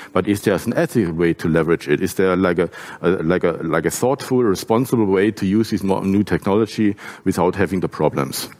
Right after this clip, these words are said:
So, if there's another challenge around climate change. Obviously, the computer space, the I T space, all the servers, they have a gigantic C O two footprint. Is there a way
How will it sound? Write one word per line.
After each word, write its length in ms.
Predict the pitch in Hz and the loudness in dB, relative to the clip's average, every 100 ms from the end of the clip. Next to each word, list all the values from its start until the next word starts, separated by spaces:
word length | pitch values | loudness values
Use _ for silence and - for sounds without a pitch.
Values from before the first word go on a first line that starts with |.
| _ - - - - - - | _ -20 -20 -20 -18 -20 -8
So, 240 | - 120 | 0 0
if 240 | 117 - - | 0 -4 0
there's 200 | 113 104 | 0 2
another 220 | 127 123 | 2 0
challenge 360 | - 127 117 | 0 0 2
around 500 | 131 110 110 113 107 - | 0 2 2 0 -2 -2
climate 340 | 143 131 87 | 0 0 -2
change. 320 | - 69 71 - | -4 -6 -4 -4
Obviously, 460 | 107 110 95 117 | 0 0 0 0
the 100 | 101 | 0
computer 600 | 95 101 107 117 110 107 - - - | 0 -2 0 2 2 0 -6 -18 -16
space, 420 | - - 110 107 | -12 -2 0 0
the 80 | - | 2
I 100 | 92 | 2
T 240 | 95 - 113 | 2 0 -2
space, 340 | - 101 95 | 0 0 0
all 160 | 95 104 | 2 2
the 120 | 101 | 0
servers, 400 | - 98 107 98 | 0 2 2 2
they 160 | 92 | 2
have 120 | 92 90 | 2 0
a 40 | |
gigantic 540 | - 101 90 113 113 | -2 -2 0 0 0
C 180 | - 117 | 0 -2
O 40 | 98 | 0
two 160 | - | 0
footprint. 520 | 101 127 123 80 69 | -2 -2 -2 -2 -2
Is 180 | 87 139 | -2 -2
there 200 | - 117 | 0 2
a 60 | 101 | 2
way 300 | 98 117 | 2 2